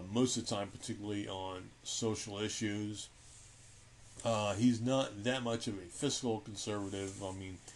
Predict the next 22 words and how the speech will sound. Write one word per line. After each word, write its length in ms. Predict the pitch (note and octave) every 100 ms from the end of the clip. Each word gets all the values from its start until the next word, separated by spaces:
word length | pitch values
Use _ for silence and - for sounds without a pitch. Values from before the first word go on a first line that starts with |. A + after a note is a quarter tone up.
| - - - -
he 140 | A2
voted 400 | G#2 G#2+ G#2+ G2+
for 460 | - G#2+ G2 F#2 F#2
some 240 | - G#2 F#2+ G2
really 320 | B2 A#2 G#2+
large, 800 | G2+ G#2 G2+ G2+ F#2+ F2+ - - - - - - -
um, 300 | F#2+ F#2 F#2 -
aid 260 | A#2 A#2+ A2
packages 720 | G#2+ G2 G2 G2+ G2+ F#2+ F2+
with 540 | F#2 F2+ F#2 F2 - -
covid, 680 | - A#2+ A2+ G2 G#2+ G#2 G2
and, 340 | F2+ F2 F2
you 100 | F2
know, 100 | F2+
he, 260 | F2+ F#2 E2+ - - - - -
he's 300 | G#2+ G#2 F#2+
responsible 760 | F#2+ - G2+ G#2 F#2+ G2+ F#2+ F#2+
for 200 | - F#2
signing 360 | - G2+ G2
bills 300 | F#2 F#2+ F#2+
that 180 | A2 F2+
spent 440 | - - A2 G2